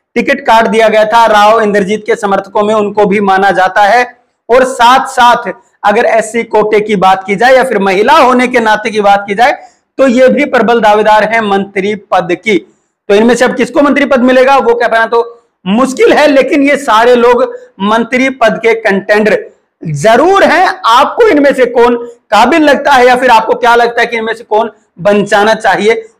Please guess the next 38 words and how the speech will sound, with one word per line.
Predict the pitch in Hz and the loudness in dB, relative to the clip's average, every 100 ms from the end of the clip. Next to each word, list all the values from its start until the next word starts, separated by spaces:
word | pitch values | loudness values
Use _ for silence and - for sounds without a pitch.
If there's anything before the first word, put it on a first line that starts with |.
| 180 | -4
वो | 208 233 | 0 2
भी | 240 | 2
आप | 226 208 | 2 0
नीचे | 208 202 | -4 -6
comment | 202 190 | -6 -4
box | 190 190 | -4 -4
में | 196 | -6
लिख | 175 | -4
करके | 196 214 233 - _ | -4 -4 -8 -14 _
बता | 170 185 254 | -4 0 2
सकते | 262 - 285 | 2 -2 -2
हैं। | 247 | -2
लेकिन | 233 226 226 233 233 _ _ | 0 -2 -2 -6 -6 _ _
जितने | 165 214 254 349 359 | -6 -4 0 2 2
भी | 285 | 2
नाम | 269 262 247 | 2 2 2
मैंने | 240 240 | 0 0
बताए | 214 214 226 | 0 2 2
और | 247 | 4
उनके | 240 247 233 | 2 0 0
बारे | 196 220 285 | 2 4 2
में | 269 | 2
जो | 247 | 0
चीजें | 233 208 208 | -2 -2 -2
आपको | 196 202 | -2 -2
बताई, | 180 190 185 - _ - | -2 0 -2 -4 _ -2
आपको | 185 190 208 | -2 0 -4
उस | 196 | -4
बारे | 190 175 | -2 -2
में | 196 | -2
क्या | - 190 | -4 -2
लगता | 160 147 147 | -2 -4 -8
है? | - _ _ _ | -10 _ _ _
जय | 160 143 240 302 | -12 -2 0 2
हिंद, | 269 320 277 | 0 0 -2
जय | 165 208 | 0 0
भारत। | 190 175 233 247 - - | 0 0 0 -2 -8 -2
आप | 196 247 | 0 0